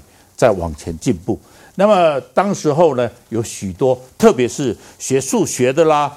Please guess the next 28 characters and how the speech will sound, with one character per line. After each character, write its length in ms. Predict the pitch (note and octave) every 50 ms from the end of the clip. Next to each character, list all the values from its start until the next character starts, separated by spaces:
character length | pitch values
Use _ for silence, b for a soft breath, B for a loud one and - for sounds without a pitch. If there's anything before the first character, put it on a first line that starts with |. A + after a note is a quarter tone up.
| B B B B
啊， 160 | - C3 G#2+ B B B
像 260 | - - E3 C3+ G#2+ - - - _
这 100 | - D3+
个 160 | B2 B2 A#2
贡 320 | - - - - A2 F#2+ F#2+
多 220 | F2+ C#3+ C#3+ C#3
塞， 240 | B2+ - F#3 B2 F#2+ - - _ - - _ _ B B B B
或 160 | - G#3+ A3
者 100 | D#3+ E3
是 220 | - - F#3 F3+ D#3
呢， 200 | C#3+ C#3 C3 G#2 B B B B B _
这 140 | - F3 D#3
个 380 | A2+ D3+ C3+ B2 A#2 A2+ G#2 - - - -
他 180 | - C#3+ E3 F3+
其 200 | E3+ - E3+ D#3
实 100 | B2+ C3+
也 80 | A2+ G#2+
是 160 | G#2+ A2+ G#2+
学 200 | - - G#2+ G2+
数 200 | - - C#3 A2
学， 200 | - - F#2+ F2+
是 120 | - -
学 200 | G#2 - - A2
统 260 | G#2+ - A#2 F#2+ F2 E2+
计 220 | - - C#3 G#2
的， 120 | E2+ D#2+ b b b b
图 200 | - - A#2+ A#2 A#2+
哥 260 | G#2+ - C#3 C#3 C#3